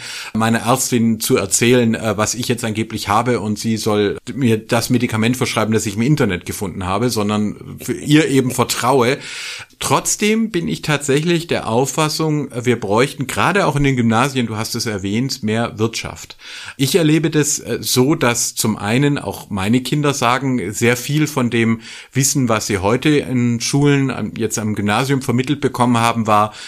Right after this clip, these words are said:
sehr abstraktes, sehr bildungsbürgerliches Wissen. Ich hab Faust geliebt, aber der hat vielleicht heute nicht mehr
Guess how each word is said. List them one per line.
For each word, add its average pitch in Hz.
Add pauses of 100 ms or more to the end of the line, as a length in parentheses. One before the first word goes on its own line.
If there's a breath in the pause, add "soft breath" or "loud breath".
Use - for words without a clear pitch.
(160 loud breath)
sehr 123
abstraktes, -
sehr 120
bildungsbürgerliches 151
Wissen. 143
Ich -
hab 101
Faust 117
geliebt, 123
aber 113
der 104
hat 120
vielleicht 110
heute 113
nicht 127
mehr 123